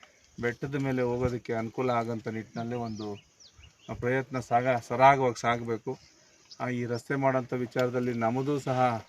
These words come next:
ಒಂದು ಸಂಕಲ್ಪ, ನಮಗೂ ಆ ದೇವರು ಇದಕ್ಕೆ ರಸ್ತೆ ಮಾಡಬೇಕು ಅಂತ ಒಂದು ಮನಸ್ಸು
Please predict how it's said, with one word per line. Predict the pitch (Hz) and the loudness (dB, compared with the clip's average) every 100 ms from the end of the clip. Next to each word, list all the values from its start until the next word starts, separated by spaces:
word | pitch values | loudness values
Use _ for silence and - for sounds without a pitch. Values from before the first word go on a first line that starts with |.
| - - - - | -20 -20 -18 -8
ಒಂದು | 117 113 104 - - - - - - - | -4 -2 -2 -6 -20 -20 -20 -20 -14 -6
ಸಂಕಲ್ಪ, | 127 123 127 120 | -4 -2 -2 0
ನಮಗೂ | 123 117 120 127 | 0 2 0 2
ಆ | 131 | 0
ದೇವರು | 113 123 127 127 120 | 2 0 2 0 0
ಇದಕ್ಕೆ | 113 117 - 110 104 - - - | -2 -4 -4 -4 -4 -12 -18 -8
ರಸ್ತೆ | 117 - 135 | -8 -4 -2
ಮಾಡಬೇಕು | 127 123 120 120 117 117 | 0 2 2 0 0 -2
ಅಂತ | 110 117 107 101 - - - - - | -2 0 -2 -2 -18 -20 -20 -20 -10
ಒಂದು | 123 113 | -6 -4
ಮನಸ್ಸು | 113 123 120 135 113 - | -2 -2 -2 -4 -6 -10